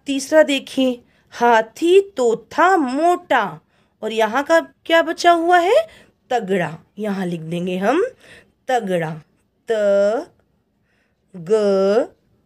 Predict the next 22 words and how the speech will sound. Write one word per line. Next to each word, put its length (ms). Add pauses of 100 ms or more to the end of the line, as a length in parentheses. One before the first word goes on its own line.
(240)
ड़ 280
में 360 (880)
आ 180
की 260
मात्रा, 560 (500)
ऊपर 420
शिरोरेखा। 960 (760)
हाथी 800 (460)
तो 220
था 460
मोटा 720 (480)
तगड़ा। 540 (360)
तो 60
इस 120
प्रकार 340
से 160
देखिए 340
बेटा, 300
हमने 360
सही 380
शब्द 340
चुनकर 540